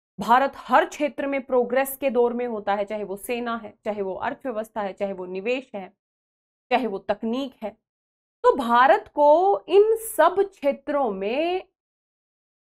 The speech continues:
आगे बढ़ने के लिए अमेरिका के एक्सपर्टीज की जरूरत पड़ेगी, है ना?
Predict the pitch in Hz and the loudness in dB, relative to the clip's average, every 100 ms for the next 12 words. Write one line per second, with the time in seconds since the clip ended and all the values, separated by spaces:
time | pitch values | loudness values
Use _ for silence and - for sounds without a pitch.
0 | - 262 294 392 440 285 254 262 254 220 | 4 4 6 2 4 2 2 -4 -2 -4
1 | 220 302 330 226 233 233 247 240 294 294 | -2 -4 -2 0 2 0 -2 -2 -4 -4
2 | 285 226 - 247 240 247 262 311 - 285 | -6 -8 -6 -4 -4 -4 -6 -6 -4 -4
3 | 202 202 220 269 - 294 262 254 294 _ | -2 -2 -2 -4 -2 -4 -4 -8 -12 _
4 | _ _ _ _ _ _ 247 294 392 | _ _ _ _ _ _ 0 2 0